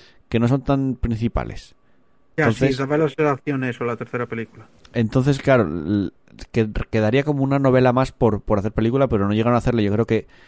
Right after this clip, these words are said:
Speaker 1: recaudaron bastante poco con esta, de, con La travesía del viajero del alba.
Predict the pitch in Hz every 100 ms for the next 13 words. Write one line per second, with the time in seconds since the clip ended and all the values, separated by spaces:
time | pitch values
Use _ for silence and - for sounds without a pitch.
0 | - - 107 101 104 104 98 104 123 123
1 | 113 107 113 104 98 92 95 - - 101
2 | 95 95 87 98 98 101 95 90 101 98
3 | 90 98 98 110 123 131